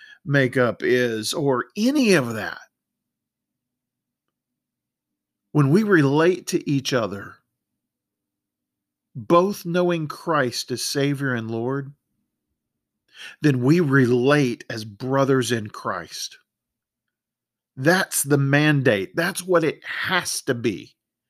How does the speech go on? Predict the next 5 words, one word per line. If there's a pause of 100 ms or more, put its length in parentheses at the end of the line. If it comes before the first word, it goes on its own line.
(960)
And
even
if
you
have